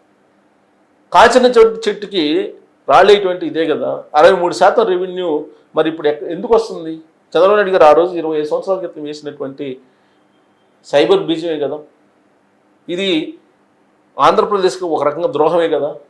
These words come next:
మరి ఇదంతా ఎందుకు చెబుతున్నానంటే, ఇప్పుడు తెలంగాణ, హైదరాబాద్తో కూడిన తెలంగాణ ఉండాల్సిందే, హైదరాబాద్ లేకుండా తెలంగాణ అనేది లేదు అనేటువంటిది ఇప్పుడు వస్తుంది. ఇది ఎందుకంటే దేశ రెండో రాజధాని అంటున్నారు కాబట్టి. మరి ఇప్పుడు హైదరాబాద్ని కేంద్రపాలిత ప్రాంతం చేస్తే నష్టపోయేది తెలంగాణ.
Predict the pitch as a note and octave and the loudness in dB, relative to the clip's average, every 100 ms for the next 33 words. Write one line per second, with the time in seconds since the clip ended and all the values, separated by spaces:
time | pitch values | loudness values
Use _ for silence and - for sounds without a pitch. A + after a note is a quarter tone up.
0 | _ _ _ _ _ _ E3+ F#3+ F#3+ A3+ | _ _ _ _ _ _ 4 4 6 4
1 | B3+ A#3 B3 A#3+ G#3+ G3+ A3 A#3+ A#3+ A#3 | 2 2 2 0 0 0 -2 -6 0 4
2 | F3+ F#3+ - - _ _ F#3 A#3+ C4 B3+ | 4 4 0 -12 _ _ 4 6 6 4
3 | F3 A3+ F3+ A3 C4 B3+ B3 B3 A3+ A3 | 6 4 6 6 8 8 8 6 4 2
4 | G#3+ G3 F#3+ G3+ G3+ B3 A3 F#3+ F3+ F3+ | -4 0 2 2 2 2 4 6 4 4
5 | D3 C#3+ C#3+ - - A3+ B3 A#3 A3 F#3+ | -4 -4 -6 -4 4 8 8 8 8 4
6 | A3 B3+ A3 G3+ G3+ F#3+ F3+ G3+ F3 F3 | 4 2 4 4 2 2 2 0 0 2
7 | F3+ F3+ E3 E3+ E3 D#3+ E3 B3+ G3 D3+ | 2 0 0 -4 -4 -6 -8 -12 -4 -4
8 | D3 D#3 A#2+ E3+ G#3 G#3 G#3 A3 G3 G3 | -4 -8 -6 0 0 2 -2 0 0 0
9 | F3+ F#3 F#3+ E3+ D#3+ C#3+ C#3 C#3+ A#2+ A2 | -2 0 2 2 2 -2 -4 -4 -2 -4
10 | - - _ _ _ _ _ _ _ _ | -8 -14 _ _ _ _ _ _ _ _
11 | _ _ F#3+ G#3 G3 F#3 G#3+ A3+ A3+ G#3+ | _ _ 2 4 6 6 6 6 6 6
12 | G#3+ F#3+ F#3 - _ F#3+ A3+ A3 G#3 G3+ | 0 -2 -6 -16 _ 4 4 6 4 4
13 | F#3 F3+ F#3 F3+ F3+ A3 E3+ - F#3+ F#3+ | 0 0 -2 -4 0 0 -2 -4 -4 -4
14 | G#3+ D#3+ D#3 D3+ A2+ A2+ | 0 2 2 0 -4 -4